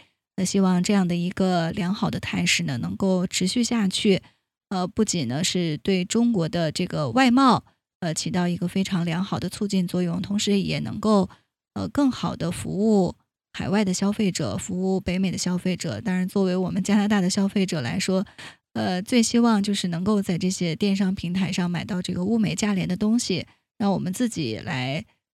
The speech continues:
呃，得到好处，受益。呃，当然也需要，呃，这个中国的跨境电商平台，或者是加拿大本地的一些，呃，电商平台，可能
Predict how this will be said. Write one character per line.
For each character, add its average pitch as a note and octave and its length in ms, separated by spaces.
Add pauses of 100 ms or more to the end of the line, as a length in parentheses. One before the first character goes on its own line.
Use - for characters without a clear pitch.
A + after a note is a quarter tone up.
呃， D3+ 260 (240)
得 F#3 140
到 G3+ 160
好 C3 220
处， F#3+ 280
受 G#3 280
益。 G#3 320 (440)
呃， C3+ 300 (340)
当 F#3+ 140
然 F#3 160
也 D3+ 180
需 - 160
要， F#3 440 (420)
呃， A#2+ 240 (140)
这 F#3 160
个 C3+ 400
中 G3+ 180
国 F3 160
的 F3 80
跨 F#3+ 220
境 E3+ 280
电 F#3+ 200
商 F#3+ 180
平 - 160
台， F3 180
或 A3+ 160
者 E3+ 160
是 - 140
加 F#3 140
拿 - 20
大 G3+ 180
本 D3+ 240
地 G#3+ 160
的 G3+ 60
一 F3 180
些， E3+ 320 (440)
呃， D#3+ 160
电 F#3+ 200
商 F3+ 200
平 E3+ 180
台， F3 180
可 E3+ 140
能 - 260